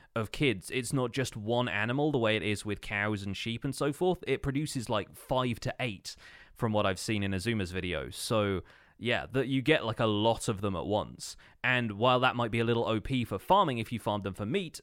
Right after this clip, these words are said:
apparently you can't. Or if maybe they, they might end up dropping mutton because that's, you know, similar to sheep and so forth. But yeah, really, I,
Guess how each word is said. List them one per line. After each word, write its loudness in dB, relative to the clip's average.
apparently -6
you -6
can't. -2
Or -2
if -8
maybe -2
they, 0
they 2
might 4
end 0
up 2
dropping 0
mutton 0
because -6
that's, -6
you -4
know, -4
similar -4
to -8
sheep -6
and -10
so -8
forth. -14
But -4
yeah, 2
really, 2
I, 2